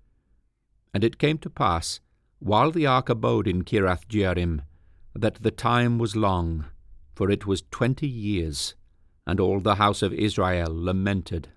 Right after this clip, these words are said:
after the Lord. And Samuel spake unto all the house of Israel, saying,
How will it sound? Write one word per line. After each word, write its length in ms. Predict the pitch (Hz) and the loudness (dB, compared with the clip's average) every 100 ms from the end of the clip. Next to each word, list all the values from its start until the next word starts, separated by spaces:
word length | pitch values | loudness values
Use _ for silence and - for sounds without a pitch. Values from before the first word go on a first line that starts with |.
| - | -10
after 300 | 87 87 - | -8 -6 -8
the 120 | 90 | -8
Lord. 420 | 82 85 80 80 - _ - _ _ _ _ _ _ _ - | -6 -6 -6 -10 -16 _ -20 _ _ _ _ _ _ _ -2
And 140 | 104 | 0
Samuel 680 | - 151 160 120 87 82 78 | 4 4 4 2 2 -2 -6
spake 560 | - - 135 135 117 - | -6 -2 0 0 -2 -6
unto 240 | 104 101 101 - | -4 -4 -4 -4
all 240 | 123 127 113 | -2 -2 -2
the 120 | 104 | -4
house 280 | 92 85 104 | -4 -4 -4
of 120 | - | -6
Israel, 560 | - 90 92 87 85 78 | -6 -2 -2 -2 -2 -6
saying, 480 | - 110 110 101 | -2 0 2 0